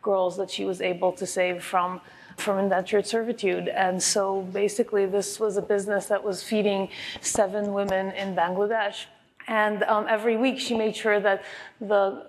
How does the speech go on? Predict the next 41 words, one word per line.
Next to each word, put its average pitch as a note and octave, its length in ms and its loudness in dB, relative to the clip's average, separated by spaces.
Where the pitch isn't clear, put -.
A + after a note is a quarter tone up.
uh, G#3+ 60 4
women G3+ 280 2
who F#3 120 -4
worked G#3 300 2
for G#3 160 -2
her F#3+ 200 4
also G3 300 2
had F#3 200 2
some G3+ 220 -6
time A3+ 420 -2
in G3+ 220 -2
their G3 160 2
schedule F#3+ 640 2
to A3+ 80 0
take G#3+ 440 0
other C4 280 4
online F#3+ 400 -2
courses F#3+ 580 0
so G3+ 200 2
that G3 280 0
they G#3 140 6
could F#3 360 0
find G#3 340 2
the G3 60 2
path G3 360 0
forward G3 420 0
to G#3+ 100 -8
an G3+ 120 -6
even F#3+ 300 -6
better F#3+ 320 0
life. E3+ 460 -2
So A#3+ 160 0
to A#3 160 -4
me, D4+ 220 2
this C4+ 240 -2
story B3+ 380 0
is A3 180 -4
not A#3 240 2
only A3+ 380 -2
remarkable G3+ 760 0
in G3+ 500 -2